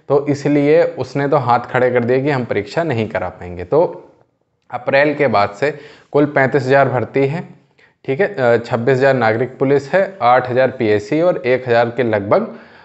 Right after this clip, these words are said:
अ, आपकी फायर वाली हैं। तो ये पैंतीस हज़ार पोस्ट अलग होंगी, लेकिन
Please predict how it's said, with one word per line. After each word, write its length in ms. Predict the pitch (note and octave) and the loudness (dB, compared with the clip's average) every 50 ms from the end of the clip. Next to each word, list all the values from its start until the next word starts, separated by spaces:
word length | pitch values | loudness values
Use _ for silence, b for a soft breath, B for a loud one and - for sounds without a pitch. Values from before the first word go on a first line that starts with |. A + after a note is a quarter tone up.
| B B - | B B -2
अ, 80 | A#2 A#2 | 2 4
आपकी 520 | A#2 A2+ A2+ A2+ A2+ A2 - - F3 F#3 | 4 4 4 2 0 -2 0 0 0 0
फायर 360 | F#3 - - A2+ G#2+ G#2 G2+ | 0 2 2 4 4 4 2
वाली 280 | F#2+ F#2+ F#2 F#2 F2+ E2+ | 2 0 0 0 -2 -6
हैं। 280 | F2+ F#2+ F#2 F2+ b b b b b b b _ | -10 -12 -14 -14 b b b b b b b _
तो 160 | D3+ D3+ - | -8 -8 -6
ये 340 | D#3 C3+ A#2 B2 D3 E3 F3 | -4 -2 0 2 4 4 4
पैंतीस 400 | E3+ E3+ C#3 C3+ C3+ C3 D#3+ C#3 | 2 2 0 0 0 0 -2 0
हज़ार 200 | B2 D3+ C#3+ C3+ | 2 2 2 2
पोस्ट 300 | C#3 - C#3+ C#3+ C3 - - - | 0 0 -2 -2 -2 -4 -4 -2
अलग 280 | A#2 A#2 A#2+ B2+ B2+ B2 | 0 2 2 2 0 0
होंगी, 320 | C#3 C#3+ D3+ F3 G3+ F#3+ B B B B B - | -2 0 0 0 0 -2 B B B B B -4
लेकिन 640 | A2+ A2+ A#2+ B2+ C#3+ D#3 D3+ - G3 G#3+ G#3 - | -2 0 2 4 4 4 2 2 0 0 -2 -6